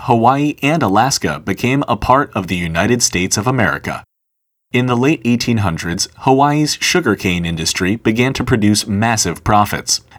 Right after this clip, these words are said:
dividing the island kingdom's population between rich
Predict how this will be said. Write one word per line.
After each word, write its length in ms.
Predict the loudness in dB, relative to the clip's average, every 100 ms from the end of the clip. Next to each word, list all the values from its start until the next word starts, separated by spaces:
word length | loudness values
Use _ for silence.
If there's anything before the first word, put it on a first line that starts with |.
| -4
dividing 500 | 0 2 2 2 0
the 160 | -2
island 380 | 0 2 2 0
kingdom's 400 | 0 2 2 0
population 680 | 0 0 2 2 2 -2 -4
between 460 | -4 -2 0 0
rich 340 | 0 0 -2